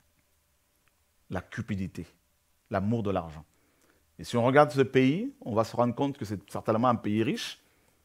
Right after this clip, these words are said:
Je pense que si je ne me trompe pas, ça doit être, euh, au Kenya. Et, euh, parce qu'il y a aussi beaucoup de décharges, hein, euh, là-bas, mais pas seulement au Kenya, il y a pas mal de pays. Et, euh,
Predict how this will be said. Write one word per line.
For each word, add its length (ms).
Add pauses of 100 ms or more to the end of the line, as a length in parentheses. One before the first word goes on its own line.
(580)
Je 120
pense 280
que 60
si 60
je 60
ne 60
me 100
trompe 260
pas, 80
ça 120
doit 120
être, 140
euh, 240
au 80
Kenya. 460 (1000)
Et, 160
euh, 260
parce 220
qu'il 100
y 20
a 40
aussi 180
beaucoup 220
de 80
décharges, 440
hein, 200
euh, 340
là-bas, 300
mais 80
pas 120
seulement 260
au 40
Kenya, 400
il 40
y 40
a 60
pas 80
mal 140
de 40
pays. 340 (840)
Et, 180
euh, 300